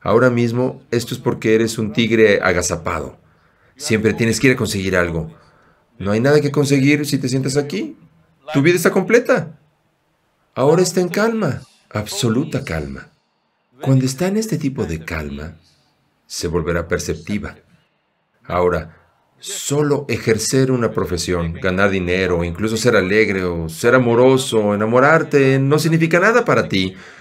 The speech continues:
porque con solo sentarte aquí te sucede el nivel más alto de placidez. Entonces, ¿qué harías con esa vida? Naturalmente, explotarías algo que no está en tu percepción en este momento.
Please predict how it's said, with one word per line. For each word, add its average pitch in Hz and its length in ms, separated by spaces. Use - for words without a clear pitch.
porque 127 540
con 120 240
solo 185 440
sentarte 127 380
aquí 117 240
te 123 140
sucede 123 400
el 143 80
nivel 139 260
más 147 220
alto 147 200
de 147 80
placidez. 160 680
Entonces, 165 380
¿qué 202 140
harías 269 220
con 170 140
esa 127 160
vida? 85 500
Naturalmente, 92 680
explotarías 90 920
algo 90 340
que 90 140
no 87 100
está 85 220
en 87 100
tu 90 140
percepción 95 500
en 85 120
este 80 200
momento. 120 500